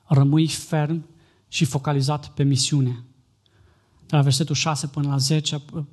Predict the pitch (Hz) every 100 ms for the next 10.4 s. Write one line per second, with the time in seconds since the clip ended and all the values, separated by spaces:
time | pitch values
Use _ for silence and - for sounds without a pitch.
0 | _ - 147 151 - - 147 131 - 156
1 | 147 139 160 151 143 139 170 165 175 160
2 | 170 160 151 165 143 135 185 190 - _
3 | - 151 143 143 139 131 120 120 - _
4 | _ 147 135 160 202 202 - _ - 147
5 | 147 143 135 131 123 - - - 147 135
6 | 147 170 214 190 170 143 160 180 - 151
7 | 160 156 147 156 151 151 151 139 151 139
8 | 143 156 160 139 208 180 180 175 160 160
9 | 151 151 151 143 139 143 139 139 135 135
10 | 110 143 151